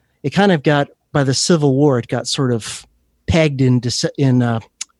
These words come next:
uh, November. But they,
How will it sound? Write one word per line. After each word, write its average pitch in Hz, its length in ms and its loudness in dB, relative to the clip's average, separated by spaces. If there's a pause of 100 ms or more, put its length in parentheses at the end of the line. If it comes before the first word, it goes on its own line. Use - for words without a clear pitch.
(260)
uh, 123 100 -4
November. 120 540 0 (720)
But 135 340 0 (760)
they, 156 420 0